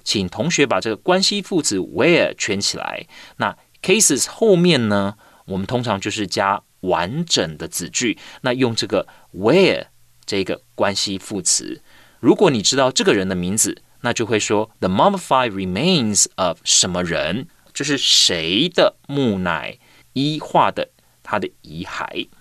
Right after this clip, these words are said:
好，接下来我们请同学看到第二段。第二段呢，请同学看到第一个句子，“This change arose from”，这样子的改变，从，为什么会有这样的改变呢？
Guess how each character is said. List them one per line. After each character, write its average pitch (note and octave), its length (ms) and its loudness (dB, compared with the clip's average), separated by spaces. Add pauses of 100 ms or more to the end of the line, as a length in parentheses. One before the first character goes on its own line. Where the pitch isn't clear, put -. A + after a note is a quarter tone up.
(180)
好， - 380 2
接 - 140 -2
下 C#4 220 6
来 B2+ 160 4
我 A2 100 0
们 G2 240 -4
请 F2+ 220 -4
同 F2+ 120 -8
学 F#2 140 -6
看 G2+ 160 -10
到 F#2+ 100 0
第 A2+ 220 0
二 G2 140 2
段。 B2+ 320 0 (220)
第 G#3+ 160 2
二 G3 120 8
段 F#3+ 300 4
呢， B2 280 2 (180)
请 G2 220 -4
同 G2+ 180 -4
学 F2+ 300 -2
看 A2 260 -4
到 G#2 240 2
第 - 280 -6
一 G#3 180 -2
个 F3 120 4
句 C#3+ 220 0
子， F#2 240 -6 (380)
“This B2 220 4
change G3 580 0
arose G#2+ 460 2
from”， A2+ 640 2 (260)
这 C#4 120 2
样 C4+ 80 4
子 E3+ 100 -2
的 D3 80 -8
改 F2+ 180 -2
变， C3 340 0 (540)
从， G#2 380 -4
为 A#3 180 6
什 - 160 2
么 F2 60 -6
会 A2 100 -4
有 F2+ 60 0
这 - 120 -2
样 F#2 120 -2
的 F2+ 80 -8
改 D2+ 180 -8
变 G2+ 280 0
呢？ F2+ 220 -2